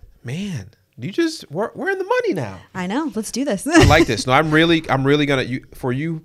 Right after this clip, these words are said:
Speaker 1: people watching and listening, um, I am literally gonna go in my other office here, get her that lead, get Francis to call the homeowner and pass b-, the baton to you.
Speaker 2: Yeah.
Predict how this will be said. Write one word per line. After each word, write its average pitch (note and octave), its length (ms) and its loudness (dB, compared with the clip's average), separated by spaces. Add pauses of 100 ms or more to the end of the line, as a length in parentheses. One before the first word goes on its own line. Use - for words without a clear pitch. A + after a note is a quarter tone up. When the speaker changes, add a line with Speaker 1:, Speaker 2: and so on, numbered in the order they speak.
Speaker 1:
people C#3 300 -6
watching C#3 640 -4 (480)
and A2 140 -6
listening, C3+ 600 0 (380)
um, G2+ 640 -4 (460)
I A2+ 140 0
am A#2+ 340 -2
literally B2 320 0
gonna A#2 300 -4 (180)
go A2+ 300 2
in C3+ 260 -4
my G#2+ 200 -4
other A#2 220 0
office G2+ 360 -2
here, G2 340 -6 (180)
get A2+ 200 -2
her C#3 160 -4
that A2+ 200 0
lead, G2+ 380 -6 (760)
get A#2+ 200 -2
Francis B2 420 -4
to - 80 -10
call A2 280 0
the A#2 100 -4
homeowner G#2 580 -6 (580)
and F#2+ 240 -10
pass A2 500 -4 (100)
b-, - 240 -8
the A2+ 80 -10
baton A#2 480 -6
to - 120 -12
you. F2+ 300 -12 (140)
Speaker 2:
Yeah. G#3+ 160 -8